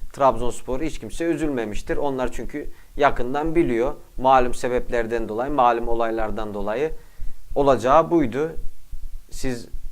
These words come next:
yani o yüzden bu konuyu fazla deşmeye gerek yok. Galatasaray Konyaspor'u beş sıfırla geçti. Ben Konyaspor beni hakikaten şaşırttı. Çünkü Aykut Kocaman'la Konyaspor'un ben puan alacağını düşünüyordum. Demek ki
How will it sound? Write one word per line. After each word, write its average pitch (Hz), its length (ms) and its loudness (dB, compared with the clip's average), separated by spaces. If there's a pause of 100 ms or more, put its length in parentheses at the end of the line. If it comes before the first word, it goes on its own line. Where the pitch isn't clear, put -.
yani 113 160 0
o 139 60 0
yüzden 123 300 -2
bu 117 80 -10
konuyu 123 260 -4
fazla 120 420 -2 (340)
deşmeye 120 400 -2
gerek 117 400 0
yok. 147 200 -4 (440)
Galatasaray 160 720 4 (440)
Konyaspor'u 135 640 0
beş 120 140 2
sıfırla 113 400 -4
geçti. 110 400 0
Ben 151 160 0 (680)
Konyaspor 139 680 0 (220)
beni 127 200 0
hakikaten 135 520 0
şaşırttı. 127 560 0
Çünkü 123 280 -4
Aykut 127 300 0
Kocaman'la 123 680 0 (260)
Konyaspor'un 127 680 -2
ben 123 160 -2
puan 131 260 2
alacağını 107 480 -2
düşünüyordum. 113 520 -2 (320)
Demek 160 300 2
ki 160 320 0